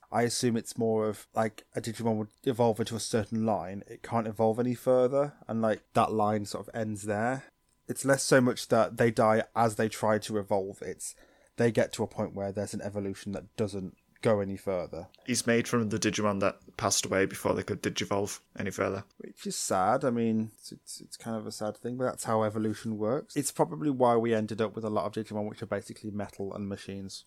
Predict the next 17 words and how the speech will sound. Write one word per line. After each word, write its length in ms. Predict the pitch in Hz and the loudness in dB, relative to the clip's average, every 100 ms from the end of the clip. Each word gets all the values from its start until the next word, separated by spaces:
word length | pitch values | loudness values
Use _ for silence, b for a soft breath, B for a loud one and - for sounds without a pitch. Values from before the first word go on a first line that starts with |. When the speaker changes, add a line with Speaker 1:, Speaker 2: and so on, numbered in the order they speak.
| _ | _
Speaker 1:
'cause 200 | 113 101 | -8 -8
we've 100 | 101 | -2
gone 200 | 110 104 | -2 0
past 420 | 107 101 - - _ | -4 -8 -10 -16 _
dinosaurs 640 | 110 95 95 95 98 98 95 | -2 -2 -4 -6 -8 -8 -10
and 140 | 95 | -14
stuff, 320 | - 101 - _ _ _ | -12 -14 -16 _ _ _
even 180 | 113 107 | -8 -6
though 80 | 101 | -6
some 180 | - 101 | -4 -6
of 60 | |
the 60 | 95 | -6
dinosaurs 560 | 95 90 87 95 92 | -6 -6 -8 -10 -12
are 40 | 101 | -12
the 60 | |
best 240 | - - - | -12 -12 -14
Digimon. 380 | - - - | -16 -14 -14